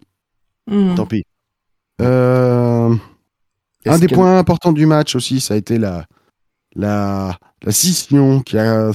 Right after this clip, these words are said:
Speaker 2: qui s'est prolongée, euh, à l'intérieur du Bullet Club slash, euh,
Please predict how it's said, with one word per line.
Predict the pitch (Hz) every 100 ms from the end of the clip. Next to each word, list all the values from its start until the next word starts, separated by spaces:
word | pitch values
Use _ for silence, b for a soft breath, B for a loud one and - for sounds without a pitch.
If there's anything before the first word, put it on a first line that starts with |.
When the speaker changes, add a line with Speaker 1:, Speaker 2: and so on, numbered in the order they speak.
| -
Speaker 2:
qui | -
s'est | -
prolongée, | 120 - 127 123 120 131 - b b _ _ -
euh, | 104 110
à |
l'intérieur | 110 107 113 110 113
du | 101
Bullet | 95 110 113 -
Club | 117 110
slash, | - 107 - - -
euh, | 92